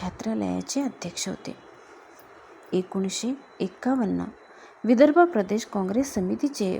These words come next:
व तिच्या कार्यकारिणीचे सदस्य होते. एकोणीसशे बावन्न पहिल्या सार्वत्रिक निवडणुकीत मध्य प्रदेश मंत्रिमंडळातून महसूल खात्याचे उपमंत्री म्हणून नियुक्ती.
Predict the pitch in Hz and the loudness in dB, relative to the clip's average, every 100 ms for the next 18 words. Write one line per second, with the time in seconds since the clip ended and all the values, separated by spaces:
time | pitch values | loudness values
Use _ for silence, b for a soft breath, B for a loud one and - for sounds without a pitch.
0 | - 190 180 - 202 - 185 220 240 175 | -4 -8 -8 -6 -8 -4 -4 -4 -4 -4
1 | 175 180 - 285 - - 190 - 185 185 | -4 -6 -6 -8 -6 -8 -10 -8 -8 -8
2 | - - - - - - - - - - | -8 -10 -14 -20 -20 -20 -20 -20 -20 -20
3 | - - - - - 269 269 311 311 - | -20 -20 -20 -8 4 4 6 8 6 6
4 | 320 339 - - 196 196 196 220 175 - | 0 0 -4 -8 -2 0 2 0 -2 -6
5 | - - 240 247 302 302 220 226 254 - | -6 2 6 6 4 4 0 0 -2 -4
6 | 302 - 190 185 180 190 - 214 - 240 | -6 -2 -2 0 -2 -4 -6 -12 -8 -4
7 | 185 185 214 233 220 254 269 202 180 - | -4 -2 -4 -4 -2 -4 -4 -6 -6 0
8 | 262 262 180 185 185 - 226 214 B B | 2 4 2 0 -2 0 -2 -2 B B
9 | B B 214 240 247 349 349 233 196 196 | B B 6 6 6 4 2 -2 -4 -4
10 | 220 196 - 269 226 196 - 202 196 233 | -2 -4 -2 0 2 0 -6 -6 -2 0
11 | 269 214 - - - - - - - - | 0 -2 -10 -20 -20 -20 -20 -20 -20 -20
12 | - 214 220 269 - - | -4 2 4 4 0 -12